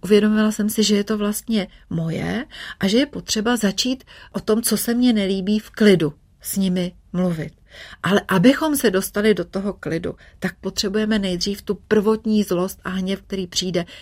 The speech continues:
nějakým způsobem ovládnout. A často jsou to situace, kdy třeba se zlobíme a nemůžeme úplně odejít z té dané situace. Dám třeba příklad, když si vás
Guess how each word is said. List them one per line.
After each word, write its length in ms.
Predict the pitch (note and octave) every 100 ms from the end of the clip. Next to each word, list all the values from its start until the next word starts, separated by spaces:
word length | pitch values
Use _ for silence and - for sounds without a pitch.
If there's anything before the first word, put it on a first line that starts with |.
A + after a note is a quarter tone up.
| -
nějakým 360 | G#3 A#3+ A#3+
způsobem 500 | A3 - F3+ F#3+ G3 -
ovládnout. 680 | F3 E3 E3 E3 D#3+ - - - - -
A 60 |
často 380 | E3+ A#3+ A#3+ C#4+
jsou 240 | D4 C#4 C4
to 120 | A#3
situace, 580 | - F3+ G#3 G#3 G#3 G#3+
kdy 180 | F#3+
třeba 360 | F#3+ - G3+ G3+ - -
se 320 | - - G3+
zlobíme 580 | F#3+ G3 F3+ G3 G3+ G3
a 180 | - F#3
nemůžeme 800 | G3+ G3+ A3 E4+ D4 E3 D3+ D3 - -
úplně 640 | A#3+ F#3 - G3 F#3+ F3+ F3 - -
odejít 460 | G#3 A#3+ A#3 G3+
z 100 | -
té 180 | - F#3
dané 280 | F3+ F3 F3+
situace. 540 | - E3 F3 D#3+ -
Dám 220 | A#2+ C3
třeba 240 | - F3 E3
příklad, 400 | - - - D#3+ - - -
když 340 | E3+ F3 - -
si 160 | -
vás 280 | F3+ E3+ -